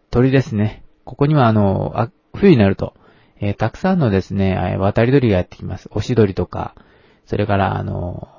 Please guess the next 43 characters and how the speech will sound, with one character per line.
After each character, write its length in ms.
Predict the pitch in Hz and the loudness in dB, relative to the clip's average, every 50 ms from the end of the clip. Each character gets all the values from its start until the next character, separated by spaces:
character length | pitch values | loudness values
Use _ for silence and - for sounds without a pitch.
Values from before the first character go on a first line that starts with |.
| - - - | -20 -16 -10
鷹 260 | - 117 - - 139 | -8 -6 0 0 2
の 120 | 143 147 143 | 2 2 2
仲 280 | 143 139 - - 139 | 2 0 2 2 0
間 160 | 131 127 123 | 2 2 0
の 180 | 110 95 90 - | 0 0 -2 -4
ミ 120 | 98 104 101 | -4 -6 -2
サ 160 | - 120 113 | 0 0 0
ゴ 140 | 107 117 113 | 2 0 0
と 120 | - 117 | 0 0
か 100 | - - | -2 -2
で 60 | 113 | -4
す 160 | - - - 101 | -6 -10 -8 -8
ね、 80 | 98 | -6
そ 200 | 101 - 131 127 | -4 -2 0 0
う 40 | 127 | 0
い 100 | 123 123 | 0 0
う 320 | 123 123 123 120 117 - | 0 0 0 -2 -4 -4
鳥 240 | - - 117 127 135 | -2 -2 0 2 2
が 120 | 127 123 107 | 2 0 -2
で 60 | 95 | -2
す 100 | - - | -6 -8
ね、 80 | 95 | -10
た 160 | 90 - 95 - | -8 -8 -10 -8
く 40 | |
さ 140 | - - 123 | -4 -4 -2
ん 80 | 123 120 | -2 0
や 120 | 117 110 | -2 -4
っ 40 | - | -4
て 100 | - 117 | -8 -12
き 120 | - - | -8 -6
ま 140 | 101 92 - | -6 -6 -8
す。 100 | - _ _ _ _ _ _ _ _ _ _ _ _ _ _ _ _ _ _ _ _ _ _ _ _ _ _ _ _ _ _ _ _ _ _ _ _ _ _ _ _ - | -10 _ _ _ _ _ _ _ _ _ _ _ _ _ _ _ _ _ _ _ _ _ _ _ _ _ _ _ _ _ _ _ _ _ _ _ _ _ _ _ _ -6
で 100 | 156 175 | -2 0
は 120 | 180 147 104 | 2 2 2
で 100 | 98 95 | 0 -2
す 120 | - - | -4 -6
ね、 200 | 107 104 101 95 | -4 -4 -4 -6
次 240 | - - 123 127 127 | -8 -8 -8 -6 -4
の 100 | 131 120 | -4 -4
話 440 | 110 117 117 117 110 - - 113 101 | -2 -2 -2 -4 -4 -6 -8 -8 -6
で 120 | 95 90 | -6 -6
す 300 | - - _ - - 85 | -8 -12 _ -18 -16 -12
が、 580 | - - 101 101 - 123 117 104 98 - - | -8 -6 -4 -4 -4 -6 -10 -14 -14 -16 -18